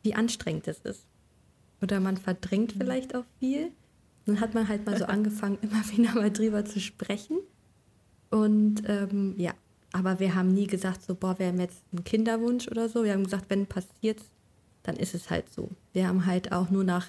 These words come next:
Speaker 1: ähm, Kalender und Temperaturmethode verhütet.
Speaker 2: Mhm.
Speaker 1: Dann ist es ja eh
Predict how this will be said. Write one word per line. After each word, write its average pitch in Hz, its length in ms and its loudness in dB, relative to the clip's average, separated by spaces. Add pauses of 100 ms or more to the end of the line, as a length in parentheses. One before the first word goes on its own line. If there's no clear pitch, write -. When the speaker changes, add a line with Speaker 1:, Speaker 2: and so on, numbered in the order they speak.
(100)
Speaker 1:
ähm, 170 400 -2 (680)
Kalender 226 600 2 (120)
und 196 420 0 (200)
Temperaturmethode 247 1700 0
verhütet. 262 580 -4 (680)
Speaker 2:
Mhm. 185 180 -2
Speaker 1:
Dann 190 160 -2
ist - 160 -6
es 202 160 -8
ja 180 300 -2
eh 214 300 0